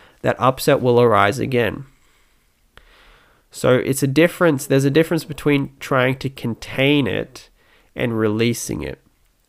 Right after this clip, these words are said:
So we're interested in releasing it. And how do we release it?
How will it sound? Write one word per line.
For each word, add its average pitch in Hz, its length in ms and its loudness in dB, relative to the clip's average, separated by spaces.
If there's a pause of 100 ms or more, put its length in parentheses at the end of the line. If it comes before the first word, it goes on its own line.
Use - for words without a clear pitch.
(880)
So 107 200 -4
we're 135 220 4
interested 135 460 -2
in 107 180 -2
releasing 117 600 0
it. - 260 -2 (300)
And 139 160 -6
how 123 300 2
do 135 100 2
we 135 120 2
release 135 460 -2
it? - 220 -14